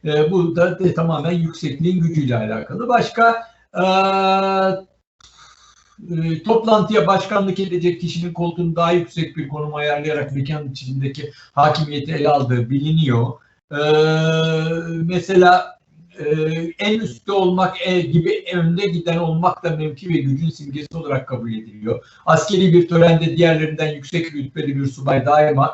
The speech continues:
önde yürüyor. Yani boyu uzun olsa da olmasa da böyle de bir yan var.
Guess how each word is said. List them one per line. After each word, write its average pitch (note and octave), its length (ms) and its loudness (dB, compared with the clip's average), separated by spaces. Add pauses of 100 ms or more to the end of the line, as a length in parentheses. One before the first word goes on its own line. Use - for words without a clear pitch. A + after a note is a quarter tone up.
önde B2+ 240 0
yürüyor. B2 380 2
Yani A#2+ 280 2
boyu B2+ 240 2
uzun B2 160 -6
olsa C3 380 -8
da C3+ 120 -8
olmasa B2 460 -10
da A#2 160 -12
böyle C3 280 -4
de A#2+ 140 -8
bir B2 60 -10
yan B2+ 300 -4
var. - 220 -8